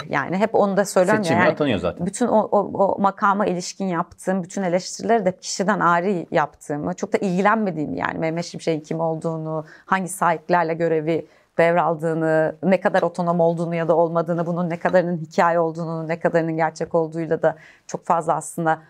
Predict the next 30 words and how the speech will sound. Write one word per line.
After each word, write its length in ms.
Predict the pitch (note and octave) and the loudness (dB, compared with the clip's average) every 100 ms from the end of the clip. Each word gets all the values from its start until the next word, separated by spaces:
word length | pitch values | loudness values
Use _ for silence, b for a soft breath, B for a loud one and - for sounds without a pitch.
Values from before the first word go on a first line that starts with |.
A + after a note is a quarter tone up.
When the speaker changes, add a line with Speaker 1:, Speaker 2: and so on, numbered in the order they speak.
| b b - | b b -6
Speaker 2:
meşgul 320 | E3+ E3+ - F3+ | -4 -2 2 2
olmamamız 520 | F3 F3+ E3+ E3+ D3 | 4 2 2 -2 2
gerektiğini 400 | E3+ E3 - E3 | 0 0 -6 -4
falan 220 | - D4 | 0 0
çok 240 | - A3 | 0 -4
sıklıkla 460 | - - - G3 G3 | -2 -8 -6 0 -2
söylüyorum. 640 | G3 G3 G3 A3+ G#3+ C4+ - - | 4 4 4 4 4 2 -2 2
E, 180 | F#3+ | 4
ve 80 | G3+ | 4
fakat 400 | A3+ C#4 C#4 C4 | 2 2 2 0
buna 280 | G3 A#3+ C#4+ | 2 4 6
rağmen, 460 | A3 G3+ D4+ F4+ - | 4 2 0 0 -2
e, 280 | F#3+ F3+ F#3 | -2 0 -2
şöyle 300 | - A3 G3+ | 2 2 4
bir 40 | |
gerçek 460 | G#3+ G3+ - G#3+ G#3+ | 2 0 -2 -2 2
var 240 | A#3 G3+ | 2 0
ki 140 | - A3+ | -2 0
bence 320 | G3+ A3+ F#3+ | 0 -2 -2
daha 300 | G3 G#3+ F3 | -2 0 -2
büyük 460 | D#3 D3+ - - - | -6 -8 -12 -18 -6
bir, 180 | C#3 D3 - | -6 -6 -4
e, 400 | - - - - | -2 -2 -6 -4
şok 240 | - D#3+ | -2 -2
etkisi 320 | D3 - - C#3+ | -4 -6 -4 -2
yaratır. 460 | C3+ - - - - C3 | -2 -6 -12 -14 -16 -8
Speaker 1:
C 180 | A#2 A#2 | 0 0
H 80 | - | 4
P 180 | A#2+ | 2
kayyum. 300 | A#2+ G#2+ C3 | 4 0 0